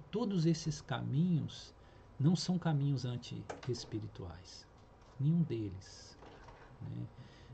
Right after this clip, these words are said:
É, pode ser que Jesus, de fato,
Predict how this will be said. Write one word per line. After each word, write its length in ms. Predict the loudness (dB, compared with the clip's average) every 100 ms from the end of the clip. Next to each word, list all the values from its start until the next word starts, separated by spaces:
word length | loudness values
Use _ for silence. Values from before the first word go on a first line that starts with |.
| -12
É, 920 | -8 -4 -4 -2 -4 -4 -4 -4 -6 -8 -12 -10 -8 -8 -16 -20 -12 -8
pode 300 | -6 -2 0
ser 420 | -2 0 2 2
que 200 | 2 -4
Jesus, 560 | -2 -2 -2 -4 -4 -4
de 100 | -4
fato, 720 | -8 -8 -6 -4 -4 -4 -8